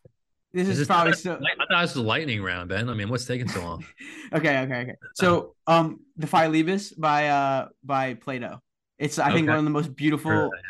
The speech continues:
Speaker 2: yeah.
Speaker 1: See, the reason
Speaker 2: Yeah.
Speaker 1: I, I st-, got stuck is 'cause it's also for entertainment and, like, beauty, and, like, I love it
Speaker 2: Sure.
Speaker 1: for that, but also I learned so
Speaker 2: Yeah,
Speaker 1: much from
Speaker 2: yeah.
Speaker 1: it, so.
Speaker 2: Okay, that's good. Yeah, that's good, man. All right, cool.
Speaker 1: Awesome. Well, lastly, where can people find out more about you if they wanna learn more about you? And, um,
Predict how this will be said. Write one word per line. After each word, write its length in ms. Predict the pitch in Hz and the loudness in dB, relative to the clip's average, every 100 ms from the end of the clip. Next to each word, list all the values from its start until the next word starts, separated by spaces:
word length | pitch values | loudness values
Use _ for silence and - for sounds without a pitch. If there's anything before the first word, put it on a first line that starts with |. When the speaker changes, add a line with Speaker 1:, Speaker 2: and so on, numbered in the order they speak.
| - | -14
Speaker 2:
yeah. 160 | 95 180 | -8 -8
Speaker 1:
See, 80 | - _ | -8 _
the 120 | - 180 | 4 6
reason 140 | 202 | 8
Speaker 2:
Yeah. 60 | 208 | 8
Speaker 1:
I, 160 | 175 156 | 6 0
I 40 | |
st-, 220 | - 170 | -2 -2
got 140 | 156 - | -2 0
stuck 260 | 185 151 | 2 2
is 80 | - | 0
'cause 80 | 143 | -8
it's 120 | 139 | -2
also 360 | 151 147 160 143 | 0 0 -2 -4
for 180 | 143 | -4
entertainment 480 | 135 139 139 139 139 | -4 -4 -4 -2 -2
and, 80 | 131 | -2
like, 160 | 131 - 123 | -6 -8 -12
beauty, 400 | 127 139 135 127 | 0 2 4 2
and, 100 | 127 | 0
like, 240 | 123 123 _ _ - | -2 -6 _ _ -4
I 80 | |
love 160 | 143 139 | 0 2
it 40 | |
Speaker 2:
Sure. 80 | 104 | 2
Speaker 1:
for 60 | 117 | 4
that, 340 | 135 139 - - 92 _ | 4 4 0 -6 -20 _
but 120 | 160 | 0
also 220 | 160 147 | 2 0
I 60 | 147 | -4
learned 200 | 143 139 | -4 -6
so 80 | 139 | -6
Speaker 2:
Yeah, 120 | - | -6
Speaker 1:
much 120 | 135 | -6
from 100 | - | -10
Speaker 2:
yeah. 60 | - | -12
Speaker 1:
it, 120 | - | -14
so. 180 | - - 151 _ _ _ _ _ _ _ _ | -18 -18 -18 _ _ _ _ _ _ _ _
Speaker 2:
Okay, 200 | 120 165 | -4 -2
that's 220 | 92 95 - | -2 -4 -4
good. 200 | 139 107 | -4 -4
Yeah, 200 | 101 76 _ | -6 -8 _
that's 160 | 95 - | -14 -8
good, 180 | 117 87 | -6 -8
man. 180 | 80 85 - | -10 -16 -14
All 80 | 90 | -10
right, 240 | 123 95 - _ _ _ | -8 -10 -14 _ _ _
cool. 220 | - 120 113 | -12 -8 0
Speaker 1:
Awesome. 540 | 110 170 151 117 135 | 0 2 2 2 0
Well, 420 | - 156 151 82 - - | 2 4 4 2 -6 0
lastly, 500 | 165 170 190 180 175 | 2 4 6 6 4
where 240 | 160 175 | 4 2
can 120 | 175 | 2
people 180 | 175 160 | -2 0
find 260 | - 160 165 | 4 4 6
out 200 | 160 160 | 4 4
more 100 | 160 | 0
about 260 | 156 156 | 0 -2
you 40 | 160 | -4
if 60 | |
they 60 | 160 | -2
wanna 180 | 156 156 | -2 -4
learn 140 | 151 | -4
more 140 | 151 | -4
about 320 | 151 156 156 165 | -2 -2 -4 -6
you? 200 | 170 170 | -4 -4
And, 220 | 156 151 | -4 -4
um, 380 | 147 147 147 | -4 -4 -6